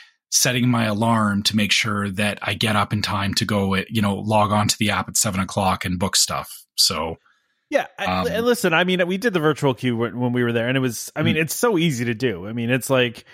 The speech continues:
Speaker 2: you know, it's very s-, it's pushing two buttons and you're good. You know what I mean? So, like, I have no doubt that you will get into the virtual queue without a problem for Guardians, right? Like, and then, you know, if you wanna, if, but if you don't, for some reason, then you have Lightning Lane as the fallback,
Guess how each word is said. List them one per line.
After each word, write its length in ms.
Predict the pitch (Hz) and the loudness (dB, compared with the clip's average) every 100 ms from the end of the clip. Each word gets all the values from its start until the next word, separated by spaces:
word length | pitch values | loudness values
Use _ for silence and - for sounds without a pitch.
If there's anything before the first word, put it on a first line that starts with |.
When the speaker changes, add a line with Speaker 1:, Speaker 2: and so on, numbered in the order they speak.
| - - _ | -20 -20 _
Speaker 2:
you 100 | 147 | 2
know, 140 | 147 127 | 4 4
it's 180 | 156 | 2
very 220 | 143 220 151 | 0 0 0
s-, 100 | - | 0
it's 280 | 156 131 - _ - | -4 -6 -14 _ -2
pushing 300 | 202 - 151 | -2 0 0
two 180 | 165 | 2
buttons 340 | 135 135 117 107 | 2 2 0 -6
and 140 | 117 | -6
you're 100 | 107 | -6
good. 320 | 107 110 - - | -8 -8 -10 -8
You 140 | 135 135 | -2 2
know 80 | |
what 80 | 135 | 2
I 40 | 135 | 2
mean? 200 | 143 139 | 0 -2
So, 180 | 175 | 0
like, 240 | 156 147 - - - - | 2 2 -2 -20 -18 -2
I 140 | 175 | 2
have 160 | 226 170 | 2 2
no 180 | 170 165 | 2 4
doubt 360 | 147 147 147 | 4 2 2
that 80 | 139 | -2
you 140 | 120 131 | -4 -2
will 100 | 131 | -2
get 160 | 127 | -4
into 120 | 120 120 | -6 -8
the 80 | |
virtual 360 | 113 120 - 113 | -4 -6 -4 -8
queue 200 | - 123 | -4 -6
without 280 | 101 107 92 | -6 -8 -12
a 20 | |
problem 400 | - 85 - _ - | -14 -16 -16 _ -12
for 120 | 127 | -10
Guardians, 560 | 104 95 78 57 98 - | -10 -12 -16 -20 -14 -6
right? 260 | 110 113 - | -4 -4 -2
Like, 240 | 147 143 | 0 2
and 120 | 151 151 | 2 4
then, 300 | 156 147 135 - - - | 2 0 -6 -14 -20 -2
you 80 | 147 | 2
know, 180 | 135 | 4
if 140 | 131 123 | 2 2
you 100 | 156 | 2
wanna, 360 | 147 151 139 127 | 4 4 2 2
if, 220 | 156 123 | 0 2
but 140 | 156 | 0
if 160 | 147 - | 0 -4
you 80 | 151 | -2
don't, 340 | 151 151 185 - | 2 4 2 -2
for 140 | - | -2
some 200 | 139 147 | 0 0
reason, 280 | 139 143 127 | 0 -2 -2
then 260 | 135 131 127 | -2 -2 -6
you 140 | 127 | -2
have 180 | 135 135 | 0 0
Lightning 300 | 123 131 127 | 0 -2 -2
Lane 200 | 127 123 | -4 -4
as 100 | 113 | -6
the 80 | 123 | -6
fallback, 520 | - 156 117 113 107 | 2 2 4 0 -4